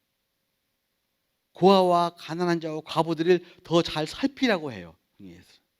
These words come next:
유대교는 에스라가 창시했어요.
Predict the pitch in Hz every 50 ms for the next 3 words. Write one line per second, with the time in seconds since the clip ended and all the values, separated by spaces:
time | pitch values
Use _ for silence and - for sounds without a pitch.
0 | _ _ _ _ _ _ _ _ _ _ _ _ _ _ _ _ _ _ _ _
1 | _ _ _ _ _ _ _ _ _ _ _ _ _ _ _ _ _ _ _ _
2 | _ _ _ _ _ _ _ 151 170 165 208 196 143 147 147 160 175 123 98 _
3 | _ _ _ _ _ _ _ _ _ _ _ _ _ _ _ 110 135 151 - -
4 | 185 175 156 156 - 143 147 160 156 - - 110 92 - - - 92